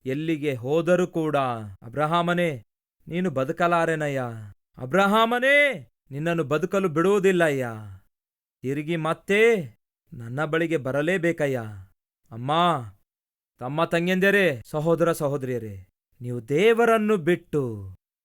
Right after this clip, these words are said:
ಯಥಾರ್ಥತೆಯನ್ನು ಬಿಟ್ಟು, ನೀತಿಯನ್ನು ಬಿಟ್ಟು, ಪರಿಶುದ್ಧತೆಯನ್ನು ಬಿಟ್ಟು, ಎಲ್ಲಿಗೇ ಆಗಲಿ ನೀವು ಹೋಗಿ ಏನನ್ನು ಸಂಪಾದಿಸಿ ಸಾಧಿಸಲು ಇಚ್ಛಿಸುವುದಾದರೆ ಕೇಳಿರಿ.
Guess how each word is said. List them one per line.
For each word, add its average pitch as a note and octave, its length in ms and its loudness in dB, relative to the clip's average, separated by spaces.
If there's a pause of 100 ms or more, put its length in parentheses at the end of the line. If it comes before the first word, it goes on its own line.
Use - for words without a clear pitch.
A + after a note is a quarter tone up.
(480)
ಯಥಾರ್ಥತೆಯನ್ನು G#3+ 1000 2
ಬಿಟ್ಟು, C#3+ 680 -2 (560)
ನೀತಿಯನ್ನು A3+ 760 0
ಬಿಟ್ಟು, D3 800 -2 (400)
ಪರಿಶುದ್ಧತೆಯನ್ನು B3 920 2
ಬಿಟ್ಟು, D3+ 720 0 (580)
ಎಲ್ಲಿಗೇ G3+ 400 0
ಆಗಲಿ C4+ 440 4
ನೀವು A#3+ 200 2
ಹೋಗಿ A#3 300 4
ಏನನ್ನು A#3 400 4
ಸಂಪಾದಿಸಿ A3+ 680 0
ಸಾಧಿಸಲು A#3+ 1040 2 (220)
ಇಚ್ಛಿಸುವುದಾದರೆ C4 960 2
ಕೇಳಿರಿ. D4+ 1000 2